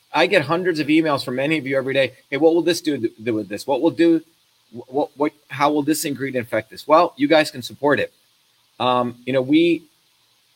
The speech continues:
have been extremely, um, generous, I believe, in supporting all of your guys'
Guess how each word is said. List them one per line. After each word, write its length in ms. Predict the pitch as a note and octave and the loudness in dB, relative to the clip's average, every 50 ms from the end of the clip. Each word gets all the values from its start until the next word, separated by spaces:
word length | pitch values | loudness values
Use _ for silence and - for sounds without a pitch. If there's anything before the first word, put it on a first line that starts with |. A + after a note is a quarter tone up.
| _ _ | _ _
have 300 | C3 C#3 C#3+ C#3+ B2 A2+ | -4 -2 0 0 0 0
been 460 | C3+ C#3 C3+ C3+ C3 B2+ C3 B2 B2 - _ _ _ _ _ _ _ - | -2 -2 0 0 -2 -2 -6 -8 -12 -16 _ _ _ _ _ _ _ -10
extremely, 840 | A#2 A2 - - - E3 F3 F#3 F#3+ F3+ E3+ D#3 C#3+ C3+ C3 - - _ _ _ _ _ _ _ _ _ _ _ - | -10 -8 -8 -6 -2 0 0 0 0 0 0 2 2 0 0 -4 -10 _ _ _ _ _ _ _ _ _ _ _ -6
um, 340 | A#2 A#2+ A#2 A#2+ A#2+ A2+ A#2 - _ _ A2+ | -4 -4 -2 -2 -4 -6 -10 -14 _ _ -16
generous, 500 | G2+ A2 C#3+ D3 E3 F3 E3+ D3+ - - | -6 -2 -2 -2 0 0 -2 -2 -2 -2
I 120 | B2 A#2 | -2 -2
believe, 440 | A2 G2+ A#2 A2+ A#2+ B2 B2+ A#2 - - | -2 -2 -2 0 0 0 -2 -4 -6 -8
in 160 | A2 A2+ A2+ | -8 -6 -6
supporting 500 | - - A2+ - - C#3 C3+ C3 C3 A#2 | -6 -8 -10 -10 -6 -4 -2 -2 -2 -4
all 260 | - B2 B2 B2+ B2+ | -2 0 0 0 0
of 60 | C3 A#2+ | 0 0
your 160 | B2 A#2+ G#2+ | -2 -2 -2
guys' 480 | A2 A#2 A2+ A2+ A2 A#2 - - - | -2 -2 -2 0 0 0 -2 -4 -8